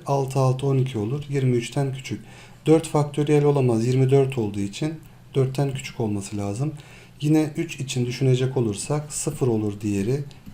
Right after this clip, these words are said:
bir olabilir, iki olabilir, üç olabilir. Yani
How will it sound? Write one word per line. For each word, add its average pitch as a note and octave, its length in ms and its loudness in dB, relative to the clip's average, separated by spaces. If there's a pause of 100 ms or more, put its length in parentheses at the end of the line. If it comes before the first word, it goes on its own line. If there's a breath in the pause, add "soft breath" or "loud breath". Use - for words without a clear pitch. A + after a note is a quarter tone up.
(140)
bir D3 160 4
olabilir, A2+ 760 -2
iki C3 260 -6
olabilir, D3+ 680 2 (340 loud breath)
üç D#3+ 280 -6
olabilir. A2 580 2 (380 loud breath)
Yani B2+ 220 -2